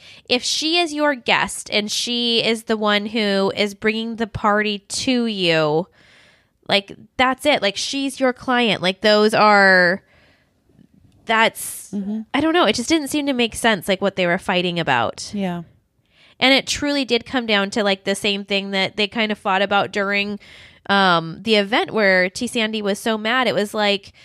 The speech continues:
Speaker 1: um, is this about Stassi? Like, are you mad that it's all about Stassi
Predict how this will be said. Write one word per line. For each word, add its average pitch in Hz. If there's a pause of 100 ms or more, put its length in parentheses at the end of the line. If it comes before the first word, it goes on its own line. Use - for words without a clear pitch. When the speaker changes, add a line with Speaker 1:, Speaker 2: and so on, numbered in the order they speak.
(440)
Speaker 1:
um, 202 (220)
is 254
this 262
about 240
Stassi? 175
Like, 180
are 220
you 254
mad 220
that 208
it's 196
all 208
about 208
Stassi 170